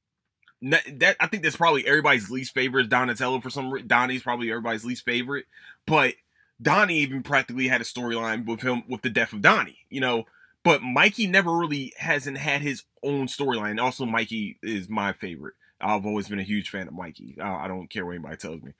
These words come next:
Mikey is the best. Um, but we haven't really had a storyline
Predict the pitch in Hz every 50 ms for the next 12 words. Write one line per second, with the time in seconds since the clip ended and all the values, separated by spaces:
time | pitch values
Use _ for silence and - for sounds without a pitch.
0 | - - - _ - 101 104 95 95 95 92 92 - - 95 87 82 82 87 82
1 | 90 71 - - - - _ - _ _ - - - - _ - 120 120 127 131
2 | 123 117 113 110 104 101 - - - _ - 147 170 165 143 - - _ _ _
3 | _ _ _ _ _ _ _ - 131 120 113 123 160 214 240 240 233 226 226 208
4 | 202 180 160 127 117 135 165 170 170 160 156 147 156 147 143 127 - - - -
5 | - 156 165 170 156 143 135 127 120 120 113 107 107 107